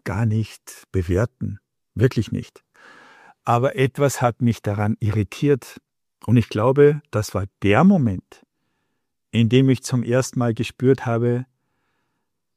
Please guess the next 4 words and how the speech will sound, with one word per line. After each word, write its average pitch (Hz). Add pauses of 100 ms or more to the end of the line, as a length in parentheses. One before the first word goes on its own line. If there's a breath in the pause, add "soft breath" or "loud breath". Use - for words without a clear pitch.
(260)
dass -
mein 110 (140)
eigener 143
Weg 131